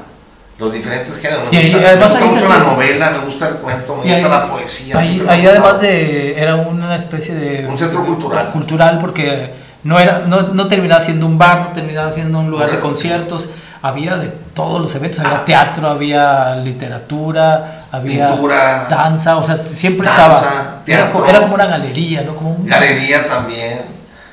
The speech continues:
Speaker 1: Sí, fíjate que, que es algo que, que, que la gente me reclama, porque todavía se acuerdan mucho de la casa de Pancho Villa.
Speaker 2: Claro,
Speaker 1: Me
Speaker 2: es que
Speaker 1: encuentro gente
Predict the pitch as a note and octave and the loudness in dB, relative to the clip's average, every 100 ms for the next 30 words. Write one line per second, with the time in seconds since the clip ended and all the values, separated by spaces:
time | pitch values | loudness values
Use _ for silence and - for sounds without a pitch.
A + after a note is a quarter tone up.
0 | - - D3+ E3 E3 F3 G3 - - C3 | -14 -8 -4 -2 -2 -2 -2 -2 -6 -6
1 | F#2+ A#2 A2 - - A#2+ A#2 A#2+ A#2 C3+ | -8 -12 -16 -18 -16 -12 -8 -8 -6 -4
2 | D3+ D#3 D#3+ F3 - D3 - - A2+ G#2+ | -2 -2 -2 -4 -6 -8 -10 -12 -12 -10
3 | G2 F#2+ - - - _ _ _ _ _ | -12 -16 -20 -20 -20 _ _ _ _ _
4 | _ _ - A#2 G#2+ G#2+ G#2+ G#2+ G#2 G#2 | _ _ -18 -14 -14 -12 -12 -12 -14 -14
5 | G#2+ G#2+ - _ - A#2+ A#2+ C3+ C3+ D#3+ | -18 -20 -20 _ -10 -6 -4 -4 -4 -2
6 | D#3 B2+ - B2 A#2 A2 A#2 B2+ - - | -2 -2 -4 -4 -2 -2 -4 -6 -8 -14
7 | A#2 G#2+ G#2+ B2+ C#3+ C#3+ - C3 C3+ C3 | -12 -12 -10 -6 -6 -6 -6 -6 -6 -8
8 | B2+ C#3 B2+ A2 A2 A2+ A#2 A2+ A#2 C#3 | -10 -10 -12 -12 -14 -12 -12 -10 -8 -4
9 | A#2+ A#2 A2+ B2 D#3+ C3 C#3 - C3+ - | -4 -4 -6 -4 -4 -2 -4 -4 -8 -8